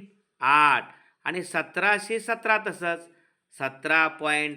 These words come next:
आठ हजार पाचशे बत्तीस. सतरा पॉइंट आठ हजार पाचशे बत्तीस. अचूक सतरा पॉइंट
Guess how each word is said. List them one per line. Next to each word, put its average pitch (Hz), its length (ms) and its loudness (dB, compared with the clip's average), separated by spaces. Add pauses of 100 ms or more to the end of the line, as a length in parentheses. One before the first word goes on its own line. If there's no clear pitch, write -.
आठ 135 440 0
हजार 131 440 0
पाचशे 127 840 -6
बत्तीस. 175 840 -6 (760)
सतरा 151 340 0
पॉइंट 160 320 0
आठ 147 360 2
हजार 160 360 2
पाचशे 156 560 -2
बत्तीस. 156 960 0
अचूक 165 360 -4 (1160)
सतरा 151 320 6
पॉइंट 170 480 8